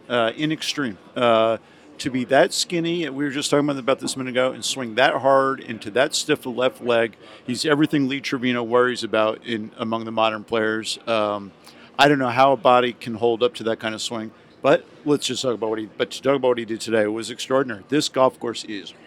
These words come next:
hard, and you gotta keep your ball dry, that whole back nine pretty much,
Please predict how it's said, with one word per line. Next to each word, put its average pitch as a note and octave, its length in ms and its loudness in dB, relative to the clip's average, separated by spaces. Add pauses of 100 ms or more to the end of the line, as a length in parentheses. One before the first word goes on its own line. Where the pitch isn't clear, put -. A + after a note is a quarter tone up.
(100)
hard, D3 440 6 (560)
and G#2+ 300 -4
you A#2+ 80 -6
gotta A#2 160 2
keep G#2+ 220 -12
your A2+ 80 -8
ball G#2 260 -4
dry, C3+ 540 4
that A2 160 -2
whole C3 260 0
back A#2 320 0
nine B2 220 -2
pretty C#3+ 240 -4
much, C3+ 440 -6